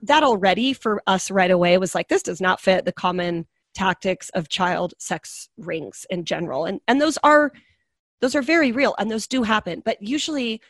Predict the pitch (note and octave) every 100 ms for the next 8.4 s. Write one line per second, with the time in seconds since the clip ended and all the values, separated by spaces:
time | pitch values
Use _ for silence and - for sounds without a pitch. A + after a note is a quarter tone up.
0 | _ A#3 A3+ F3 F#3+ G3 - F3+ G3+ G#3
1 | - G#3 A#3 F#3+ E3+ - F#3+ F3+ - F3+
2 | F3 F3 F3+ E3+ E3 F#3 F3 F3 B3+ -
3 | D#3+ C#3+ G3 A3 - _ - A3+ - -
4 | E3+ G3 F#3+ C4 F#3 - E3+ E3 D#3+ -
5 | - _ _ _ _ _ _ - G#3 G3+
6 | - F#3 F3 A3 D#4+ F4+ C5 B4+ F#4 C#4+
7 | - F#4 D#4+ D#4+ C4 B3 - G#3+ - -
8 | - - A3